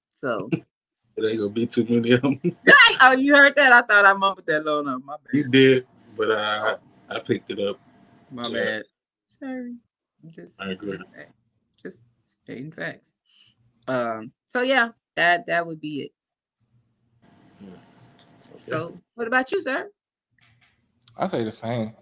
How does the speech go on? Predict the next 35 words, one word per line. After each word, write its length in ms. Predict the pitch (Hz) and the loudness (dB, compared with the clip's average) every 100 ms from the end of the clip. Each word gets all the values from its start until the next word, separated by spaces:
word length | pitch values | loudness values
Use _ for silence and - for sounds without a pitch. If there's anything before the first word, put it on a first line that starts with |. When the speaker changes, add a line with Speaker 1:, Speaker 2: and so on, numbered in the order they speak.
| - | -6
Speaker 3:
Um, 400 | 117 117 107 107 - _ _ _ _ _ _ _ _ _ _ _ _ _ _ _ _ _ _ _ | -2 -2 -2 -6 -14 _ _ _ _ _ _ _ _ _ _ _ _ _ _ _ _ _ _ _
just 180 | - 123 | -6 -6
family 420 | - 98 107 113 113 - | -6 -6 -4 -6 -8 -12
and 100 | 95 | -10
just 140 | 98 104 | -10 -10
chill. 400 | - 98 127 101 - | -8 -4 -4 -4 -6
Like, 260 | 101 98 92 - _ _ _ _ _ _ _ _ _ _ _ _ _ _ _ | -6 -4 -8 -16 _ _ _ _ _ _ _ _ _ _ _ _ _ _ _
I 100 | - | -8
think 260 | - 123 117 | -2 -2 2
I've 260 | 117 107 101 | 0 0 -2
done 200 | 113 123 | 0 2
a, 380 | 110 98 - | 0 -4 -4
enough 640 | 104 104 107 123 123 - _ _ | -6 -2 2 2 0 -10 _ _
to 100 | - | -16
be 180 | 95 110 | -10 -10
set. 280 | 117 123 120 69 - _ _ _ _ _ _ | -8 -4 -4 -4 -18 _ _ _ _ _ _
If 180 | 101 95 | -10 0
I 100 | 107 | 4
was 380 | 110 110 117 117 | 4 2 0 -4
to 80 | 104 | -8
know 440 | 98 104 113 113 | -6 -2 0 2
that 120 | 107 | 0
I'ma 200 | 107 110 | -2 -4
die 280 | 101 110 110 | -4 -2 -2
in 60 | 107 | -2
twenty-four 360 | 123 117 113 | -6 -4 0
hours, 220 | 120 120 113 | 0 0 -4
I 120 | 85 107 | -8 -8
think 180 | 113 | -6
I've 180 | 107 101 | -6 -6
done 140 | 107 104 | -6 -6
enough 300 | 104 104 - | -6 -8 -8
to 120 | 95 | -16
be 240 | 92 98 | -14 -16
satisfied. 720 | 104 104 107 110 - 110 117 | -10 -6 -6 -6 -4 -4 -4